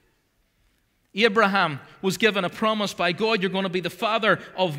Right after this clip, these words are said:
of multitudes of many." There's a nation inside you, Abraham. And then at some point, you know, it takes so long,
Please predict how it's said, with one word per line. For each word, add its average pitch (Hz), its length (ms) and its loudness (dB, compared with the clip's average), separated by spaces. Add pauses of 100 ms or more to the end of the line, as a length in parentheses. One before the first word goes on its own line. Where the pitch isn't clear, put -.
of 160 160 -4
multitudes 196 800 -4
of 165 140 -6
many." 208 300 0
There's 180 180 -2
a 170 60 -4
nation 208 420 -2
inside 190 420 -4
you, 180 200 -4
Abraham. 165 500 -8 (1160)
And 220 100 0
then 214 100 2
at 190 80 -2
some 277 380 -2
point, 240 360 -4
you 226 100 -4
know, 226 80 -2
it 220 100 -8
takes 254 260 -6
so - 160 -6
long, 208 500 -2